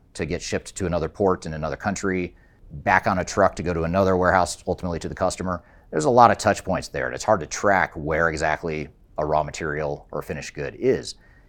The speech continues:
And that's where Internet of Things can be extremely valuable, because now we have devices throughout the supply chain that are capturing data that allow us to have real-time visibility in ways we didn't before. So, for example, I talked about robotics a minute ago and how robotics have the ability to capture information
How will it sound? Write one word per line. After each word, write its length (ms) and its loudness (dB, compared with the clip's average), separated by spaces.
And 140 2
that's 160 4
where 160 6
Internet 380 2
of 80 -4
Things 260 -6
can 140 -6
be 160 -4
extremely 420 -2
valuable, 540 0
because 260 -6
now 360 4
we 200 -2
have 160 2
devices 600 0
throughout 260 -2
the 80 -12
supply 340 -2
chain 380 -14
that 120 0
are 60 2
capturing 460 2
data 460 -2
that 100 -2
allow 240 4
us 80 -4
to 100 -4
have 200 -2
real-time 420 -2
visibility 500 -4
in 140 -8
ways 240 -6
we 80 -10
didn't 400 -8
before. 500 -6
So, 140 -4
for 140 2
example, 340 0
I 80 4
talked 240 2
about 240 4
robotics 460 2
a 40 -4
minute 240 -6
ago 460 -6
and 100 -4
how 80 0
robotics 580 2
have 220 -2
the 100 -6
ability 420 0
to 80 -8
capture 520 0
information 800 -6